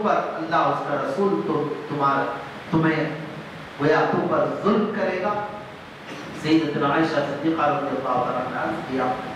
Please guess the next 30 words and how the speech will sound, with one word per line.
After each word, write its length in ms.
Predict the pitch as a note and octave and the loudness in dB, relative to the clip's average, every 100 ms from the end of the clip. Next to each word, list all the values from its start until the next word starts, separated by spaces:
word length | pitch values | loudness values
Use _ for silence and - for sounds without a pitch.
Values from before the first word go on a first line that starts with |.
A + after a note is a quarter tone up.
| - | -2
"نہیں 160 | D3 D#3+ | 2 2
یا 140 | C#3 - | 4 2
رسول 280 | - C3 | 2 0
اللہ، 120 | - - | -2 -2
ایسی 400 | B2+ A2 A2 - | -2 -4 -4 -2
بات 340 | - - - | -2 -2 -4
نہیں، 200 | A3 A2 - - - - | -6 -6 -8 -12 -14 -6
بلکہ 360 | - F3+ F3+ D#3+ | 0 0 2 0
میں 180 | F3 G#3 | 0 0
نے 120 | G#3 | 0
یہ 200 | F#3 E3 | 0 0
خیال 480 | - D3+ D3 D3 D3 C#3 | 0 0 2 2 0 -4
کیا 280 | C#3+ C#3+ C#3+ C#3+ - - - E3 | -2 0 0 -2 -6 -12 -14 -4
کہ 100 | D#3+ E3 | -2 2
شاید 300 | D#3 D3 C#3+ - - - - - | 2 2 2 -2 -8 -12 -12 -2
آپ 340 | D#3 - - - - - - - - - | 2 2 0 -4 -10 -14 -16 -16 -12 -6
کسی 220 | C4 C4 G#3 | -2 0 2
بات 360 | F#3+ F#3 F#3 | 4 4 2
سے 120 | G3 F#3+ G#3 | 0 -4 2
کوئی 160 | A#3+ | 4
بھی 140 | A#3+ G3 | 4 0
ایسی 340 | F#3+ D#3+ E3 E3 E3 | -4 -6 -8 -12 -8
چیز 220 | D3+ C#3 | -6 -4
ہوتی 360 | C#3 F3 D3 | -4 -2 -2
ہے، 120 | C#3+ - - - - | -2 -4 -8 -12 -2
کوئی 140 | F#3 | 2
بھی 160 | F3 D#3+ | 4 4
ایسی 240 | D3+ D3 | 4 -2
حرکت 560 | D3 F#3 F3 F3 - | -4 0 0 0 -4
یا 100 | E4 | -2